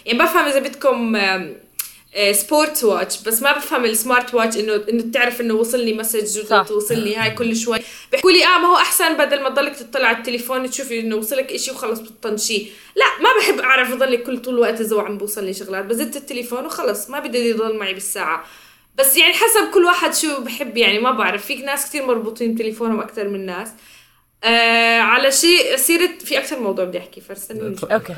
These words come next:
Speaker 3: احكي.
Speaker 1: في موضوع الأجيال. يعني هلا عم بشوف بنت أخوي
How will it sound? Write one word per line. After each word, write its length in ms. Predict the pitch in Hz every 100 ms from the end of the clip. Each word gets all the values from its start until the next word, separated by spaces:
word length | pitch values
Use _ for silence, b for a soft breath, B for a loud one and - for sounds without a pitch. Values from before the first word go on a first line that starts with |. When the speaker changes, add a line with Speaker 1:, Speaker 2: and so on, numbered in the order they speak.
| 131
Speaker 3:
احكي. 160 | -
Speaker 1:
في 120 | -
موضوع 520 | 330 320 - 339 330 285
الأجيال. 840 | 269 247 247 233 277 302 254 208
يعني 180 | 208 240
هلا 220 | 302 294
عم 160 | 269
بشوف 340 | 247 254 302 254
بنت 260 | 240 254
أخوي 800 | - 226 254 294 247 226 226 -